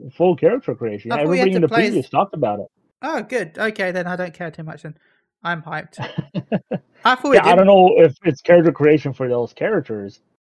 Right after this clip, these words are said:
Speaker 1: and maybe the, the ones that we saw were just particularly, um, designed that way with their character creator. I don't know if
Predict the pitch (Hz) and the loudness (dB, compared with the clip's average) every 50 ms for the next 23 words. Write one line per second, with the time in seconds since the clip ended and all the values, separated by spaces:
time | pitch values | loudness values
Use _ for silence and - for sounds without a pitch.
0 | _ _ _ _ _ _ _ _ _ - - 143 135 135 131 135 143 147 139 151 | _ _ _ _ _ _ _ _ _ -6 -4 -2 -2 -2 -2 0 0 0 0 0
1 | 135 147 143 143 143 139 123 135 135 135 139 143 147 135 127 127 123 131 131 123 | 0 2 2 2 0 0 -2 -4 -2 0 0 0 -2 -4 -6 -4 -2 -2 -2 -2
2 | 127 131 127 - - - 127 127 139 143 139 131 123 120 120 110 117 123 117 - | -4 -6 -8 -8 -8 -4 -2 0 0 0 0 0 -2 -2 -4 -4 -8 -10 -12 -12
3 | _ 127 113 - - 127 117 135 127 123 127 127 123 123 123 123 120 117 117 123 | _ -12 -10 -8 -8 -6 -4 -4 -4 -2 0 0 0 0 -2 -2 -4 -4 -4 -6
4 | - 110 107 107 101 101 98 98 95 - _ _ _ _ _ _ _ _ _ _ | -6 -6 -8 -6 -6 -6 -8 -10 -10 -14 _ _ _ _ _ _ _ _ _ _
5 | - 127 135 131 113 127 127 131 131 127 127 120 107 107 107 117 123 143 170 185 | -12 -8 -8 -4 -2 0 0 0 0 0 0 0 0 0 0 0 0 0 0 0
6 | 180 147 131 120 110 123 117 117 113 - 123 127 135 156 156 - 165 175 180 190 | -2 -4 -4 -2 0 0 0 0 0 0 -2 0 0 -2 -4 -2 -2 -2 -2 -2
7 | 202 220 233 220 - _ _ _ _ _ _ _ _ _ _ _ _ _ _ - | -2 -2 -4 -6 -8 _ _ _ _ _ _ _ _ _ _ _ _ _ _ -6
8 | - - 131 139 139 143 143 139 135 | -2 0 2 4 4 4 4 4 2